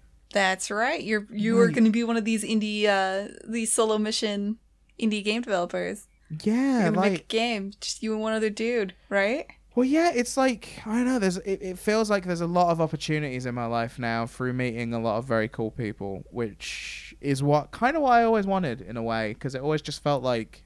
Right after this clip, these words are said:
Speaker 2: I don't know, especially when you work in the media,
Speaker 1: Mm-hmm.
Speaker 2: everyone just, it feels like everyone's of the mindset that there's one job for, in the entire world,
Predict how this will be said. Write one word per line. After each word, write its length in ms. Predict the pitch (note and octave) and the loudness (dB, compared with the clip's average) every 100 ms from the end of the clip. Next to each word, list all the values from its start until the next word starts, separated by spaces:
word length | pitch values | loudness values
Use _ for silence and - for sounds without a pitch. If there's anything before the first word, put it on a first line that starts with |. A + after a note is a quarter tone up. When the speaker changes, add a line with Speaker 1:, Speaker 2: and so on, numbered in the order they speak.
| - - | -14 -4
Speaker 2:
I 140 | E3+ | 0
don't 20 | F3+ | 2
know, 280 | F3+ B2 - - - - - | 4 2 -2 -16 -20 -20 -10
especially 420 | C3+ F#3+ G3+ A#3 | -4 -2 -2 -2
when 120 | A3+ | 0
you 80 | G3 | 2
work 220 | F#3 F3+ | 2 0
in 80 | F3 | -2
the 60 | D#3 | -4
media, 600 | C3+ B2 C#3 F3+ G3+ C#4 - - - - - - - - - - - | -4 -4 -4 -4 -4 -6 -10 -20 -20 -20 -20 -20 -20 -20 -20 -6 0
Speaker 1:
Mm-hmm. 80 | |
Speaker 2:
everyone 360 | D3+ E3 F3 F#3 | 2 4 6 4
just, 180 | D#3+ - C#3+ - D#3+ - - | 2 -4 -12 -14 -20 -20 -10
it 160 | B2 C3+ | -10 -4
feels 320 | D#3+ F3 E3+ | 2 4 4
like 240 | D#3 C#3+ - | 2 0 -2
everyone's 520 | C#3 C#3 C3+ C3+ - | -2 0 -2 -2 -6
of 180 | A#2+ B2+ | -8 -6
the 60 | |
mindset 500 | B2 B2+ C3 C#3 B2 | -4 -2 -2 -4 -4
that 120 | A2 | -4
there's 180 | B2+ A#2 | -6 -8
one 320 | C3+ B2 B2+ B2+ | -2 -2 0 -2
job 360 | A#2+ A2+ A2 | 0 0 0
for, 440 | - - A2 G#2+ G#2+ - - | -6 -4 -2 0 -4 -10 -6
in 160 | - A2+ | -4 -2
the 100 | A2+ | -2
entire 400 | A#2 C3+ A#2+ A2+ | -2 0 2 2
world, 580 | A#2+ A2+ G#2+ G#2+ A2+ | 2 2 0 -2 -4